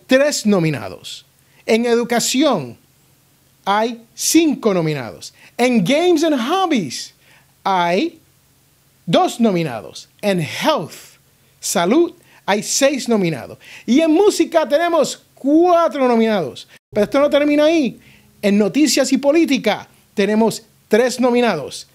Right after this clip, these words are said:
Religión y espiritualidad hay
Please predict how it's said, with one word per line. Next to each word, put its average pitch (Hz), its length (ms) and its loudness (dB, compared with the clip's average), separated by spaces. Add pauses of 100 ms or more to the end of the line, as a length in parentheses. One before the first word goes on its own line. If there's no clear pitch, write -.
(220)
Religión 247 720 2
y 269 200 0
espiritualidad 240 1000 0 (680)
hay 208 420 -2